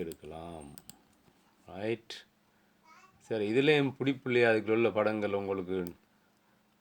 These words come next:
அப்படின்னு சொன்னா இந்த அடையாளத்துல add image-ன்னு இருக்கு பாருங்க. இதுல கிளிக் பண்ணுனா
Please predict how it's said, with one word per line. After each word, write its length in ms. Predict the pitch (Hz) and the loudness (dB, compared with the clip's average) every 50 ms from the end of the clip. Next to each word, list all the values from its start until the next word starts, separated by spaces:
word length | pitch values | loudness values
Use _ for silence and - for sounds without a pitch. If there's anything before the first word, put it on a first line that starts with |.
| _ _ _ _ _ - | _ _ _ _ _ -8
அப்படின்னு 340 | 101 98 95 104 101 101 92 | -6 -6 -4 -4 -4 -4 -6
சொன்னா 320 | 101 98 101 107 117 127 139 | -6 -4 -2 0 0 0 0
இந்த 680 | 135 113 113 117 123 135 139 135 127 123 113 - - - | 0 -2 -4 -4 -4 -4 -4 -2 0 2 2 2 0 0
அடையாளத்துல 600 | 107 107 104 110 110 107 104 90 - 92 98 - - 123 117 | 0 0 2 2 2 2 2 0 -2 -2 -4 -2 0 0 0
add 140 | 127 143 147 143 123 | 0 2 2 0 2
image-ன்னு 420 | 120 123 123 120 107 113 104 98 | 2 2 2 2 0 -2 -2 -2
இருக்கு 160 | 95 92 90 - 87 | -4 -6 -4 -6 -6
பாருங்க. 240 | 85 82 82 80 85 - - - | -8 -8 -10 -12 -14 -16 -16 -12
இதுல 580 | 101 101 113 120 95 90 87 92 110 139 170 - - - - - - - - - - - - - - - - - - - - - - | -6 -4 -2 -2 -2 -2 -2 -2 -2 -4 -4 -8 -16 -20 -20 -20 -20 -20 -20 -20 -20 -20 -20 -20 -20 -18 -18 -18 -18 -18 -16 -6 0
கிளிக் 300 | 120 123 127 117 - - - | 2 2 2 2 0 0 2
பண்ணுனா 420 | 131 120 113 113 104 104 101 101 | 2 2 2 2 0 0 -2 0